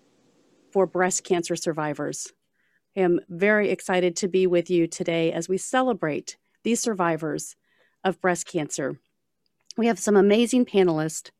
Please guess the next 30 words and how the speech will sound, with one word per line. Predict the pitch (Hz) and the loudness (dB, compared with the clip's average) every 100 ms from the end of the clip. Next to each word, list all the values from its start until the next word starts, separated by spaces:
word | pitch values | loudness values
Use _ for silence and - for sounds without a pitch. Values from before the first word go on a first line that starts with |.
| _ _ _ - | _ _ _ 0
that | 175 | 2
will | 185 | 2
share | - 175 | 2 2
their | 165 196 | 4 2
stories | - 185 175 170 | 2 2 4 2
of | 175 | 0
survivorship. | - 160 156 151 143 151 143 - _ _ _ _ _ _ _ _ _ _ _ _ _ _ _ _ - | -2 0 0 -2 -6 -6 -6 -8 _ _ _ _ _ _ _ _ _ _ _ _ _ _ _ _ 0
We | 247 | 2
think | 320 339 | 4 4
of | 359 - | 4 0
people | 240 - 208 208 196 _ _ _ _ _ _ | -4 -2 -2 -2 -6 _ _ _ _ _ _
in | 202 | 2
our | 202 190 | 4 4
minds | 165 151 147 156 - _ _ _ - | 2 0 -2 -4 -8 _ _ _ -2
every | 214 220 233 | 0 2 0
time | 208 190 | 2 2
they | 180 180 | 4 0
survive | - 160 160 151 147 151 | -2 -2 -2 -2 -4 -4
an | 165 | -4
event. | 156 151 143 147 - _ _ _ _ _ _ _ | -2 -4 -8 -8 -14 _ _ _ _ _ _ _
And | - 202 | 0 2
with | 202 | 2
breast | 247 262 - | 0 -2 0
cancers, | 190 170 175 165 160 - _ _ _ _ _ _ _ | 0 0 -2 -4 -4 -10 _ _ _ _ _ _ _
they're | 208 202 | 2 2
encouraged | 196 262 233 - | 2 -2 -2 -6
to | 190 | -2
ring | 190 196 | 2 2
a | |
bell | 160 135 135 | 2 -2 -4